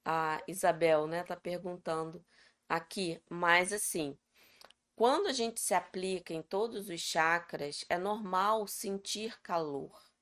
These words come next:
Sentir o fluxo da energia. E quando ele permanece, é porque a energia ainda está ali fluindo, né, esquentando, fazendo o trabalho. É uma percepção, tá?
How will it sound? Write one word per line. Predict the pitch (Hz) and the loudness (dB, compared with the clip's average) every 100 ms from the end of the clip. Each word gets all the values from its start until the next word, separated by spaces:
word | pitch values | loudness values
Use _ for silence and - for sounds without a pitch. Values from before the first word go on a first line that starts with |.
| _ _ _ - - | _ _ _ -20 -18
Sentir | - - 196 196 214 | -12 -4 -4 -2 -2
o | 208 | -2
fluxo | 196 - 208 240 - - 190 | -4 -4 -2 -2 -6 -10 -2
da | 180 | 0
energia. | 175 170 180 170 160 143 139 156 _ - - | 0 -4 -6 -10 -12 -12 -14 -18 _ -20 -18
E | - 170 | -10 -6
quando | - 214 254 311 240 | 4 6 6 2 2
ele | 202 190 | 2 0
permanece, | 196 190 190 175 165 170 190 196 | -2 -4 -4 -4 -2 -2 -2 -4
é | |
porque | 190 190 - | -6 -8 -4
a | 190 | -4
energia | 185 190 185 190 180 180 190 | -4 -4 -6 -8 -10 -6 -4
ainda | 185 190 185 | -4 -4 -6
está | 185 - - | -8 -6 -4
ali | 202 196 190 | -4 -4 -6
fluindo, | - 185 180 175 175 175 175 170 160 - - _ - | -10 -10 -8 -8 -8 -10 -10 -10 -14 -16 -20 _ -6
né, | 160 | -4
esquentando, | 160 - - 180 180 175 170 165 | -2 -4 -6 -8 -6 -6 -6 -6
fazendo | - 180 190 196 208 | -4 -4 -2 -4 -4
o | 208 | -6
trabalho. | 202 202 196 165 151 147 - _ - _ - | -6 -6 -4 -4 -4 -6 -12 _ -20 _ -2
É | |
uma | 170 190 | 0 0
percepção, | 190 - 233 269 - 262 - - - 147 135 143 _ _ - _ _ | -2 0 -2 -2 -6 -8 -8 -8 -4 -6 -6 -16 _ _ -20 _ _
tá? | 160 170 175 | 0 0 -2